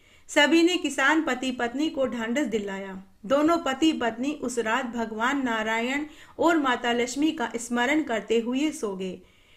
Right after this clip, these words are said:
तीन दिन बाद पता चला कि सेठ के लड़के को लाइलाज बीमारी हो गई।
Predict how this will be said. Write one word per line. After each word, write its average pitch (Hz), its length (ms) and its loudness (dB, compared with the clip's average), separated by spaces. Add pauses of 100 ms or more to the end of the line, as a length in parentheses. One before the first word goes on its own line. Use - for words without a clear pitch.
(120)
तीन 330 300 8
दिन 277 220 2
बाद 285 320 4
पता 269 240 0
चला 214 340 -4
कि 254 200 -2
सेठ 277 340 0
के 330 140 4
लड़के 254 400 2
को 302 180 0
लाइलाज 233 640 2
बीमारी 220 460 -2
हो 208 180 -4
गई। 185 220 -6